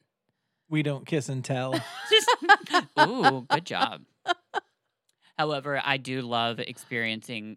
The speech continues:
Speaker 2: things like, like, new things with Chris. Like, and that's something that was, like, just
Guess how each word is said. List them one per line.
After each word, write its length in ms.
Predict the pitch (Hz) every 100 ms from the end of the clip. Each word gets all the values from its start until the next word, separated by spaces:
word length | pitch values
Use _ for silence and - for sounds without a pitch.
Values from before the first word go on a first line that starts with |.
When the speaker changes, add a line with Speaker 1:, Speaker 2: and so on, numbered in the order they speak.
| _
Speaker 2:
things 300 | - 120 113
like, 160 | 110 -
like, 240 | 101 - _ _ _ _ _ _ _ _
new 240 | 147 156 147
things 280 | 147 135
with 120 | 131 -
Chris. 240 | - - 104
Like, 140 | 101 110
and 160 | 135 123
that's 320 | 127 127 -
something 340 | 131 113 123
that 140 | 117 95
was, 120 | 107
like, 260 | 107 98 -
just 260 | 120 113